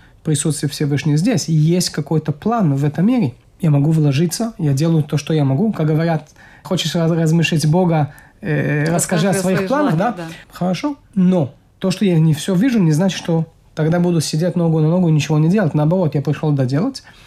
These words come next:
Speaker 1: не получилось, или пока это не мое, пока это не мое.
Speaker 2: Мгм.
Speaker 1: Я вложился тот максимум, который я для себя понимаю, что это максимум. Я задал вопрос, я спрашивал помощь. Но на данный момент это не идет. Остановился, вышел.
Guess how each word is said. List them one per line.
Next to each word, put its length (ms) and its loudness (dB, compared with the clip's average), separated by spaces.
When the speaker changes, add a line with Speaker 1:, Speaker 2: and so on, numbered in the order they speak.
Speaker 1:
не 120 2
получилось, 600 -2
или 160 0
пока 340 -2
это 160 0
не 140 4
мое, 280 0
пока 260 -4
это 160 -2
не 60 4
мое. 280 2
Speaker 2:
Мгм. 140 0
Speaker 1:
Я 60 2
вложился 580 2
тот 240 -4
максимум, 560 0
который 480 -2
я 480 2
для 160 2
себя 320 0
понимаю, 240 0
что 120 -8
это 100 -2
максимум. 400 0
Я 60 0
задал 180 0
вопрос, 420 -2
я 180 -2
спрашивал 480 -2
помощь. 420 0
Но 240 2
на 140 2
данный 160 2
момент 160 2
это 160 0
не 320 4
идет. 480 0
Остановился, 600 0
вышел. 320 0